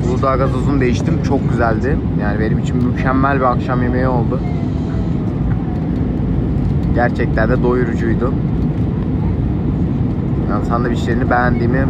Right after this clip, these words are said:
net bir şekilde size söyleyebilirim. Şimdi yine lafı uzatmayacağım.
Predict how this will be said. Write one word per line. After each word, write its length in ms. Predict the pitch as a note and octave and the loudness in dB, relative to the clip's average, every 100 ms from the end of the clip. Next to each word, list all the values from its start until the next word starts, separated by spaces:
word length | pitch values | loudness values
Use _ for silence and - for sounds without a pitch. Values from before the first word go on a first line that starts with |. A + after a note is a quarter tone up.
| - | 0
net 140 | B2+ B2 | 0 0
bir 60 | - | 0
şekilde 360 | B2+ B2+ B2+ B2+ | 0 0 0 0
size 200 | - C3 | 0 0
söyleyebilirim. 580 | C#3 B2 A#2+ A2+ A2 - - - - - - - - - - - - - - - - - - | 0 2 2 2 0 0 0 0 0 0 0 -2 -2 -2 -2 -2 -2 -2 -2 -2 -2 -2 -2
Şimdi 200 | - A2+ | 0 2
yine 220 | B2 B2+ B2+ | 2 2 2
lafı 220 | A#2+ B2 | 0 0
uzatmayacağım. 640 | B2 B2+ A2 A2+ A2+ A2 | 0 0 2 2 2 0